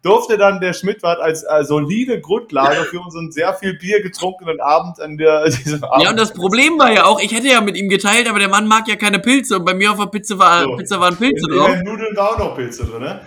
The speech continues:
Speaker 2: Ja.
Speaker 1: Und man kann's doch nicht mehr drauf schieben, dass wir schon voll waren, weil zu dem Zeitpunkt hatten wir erst zwei Bier.
Speaker 2: Ja.
Speaker 1: Und, äh,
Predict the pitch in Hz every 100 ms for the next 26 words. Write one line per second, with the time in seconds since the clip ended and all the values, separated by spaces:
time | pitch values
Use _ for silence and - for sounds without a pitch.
0 | - 190 165 190 202 269 277 247 240 240
1 | 226 - 254 247 240 196 196 - 240 240
2 | 170 160 165 170 196 202 208 196 240 247
3 | 147 131 - 143 139 131 131 156 151 -
4 | - _ 175 175 175 -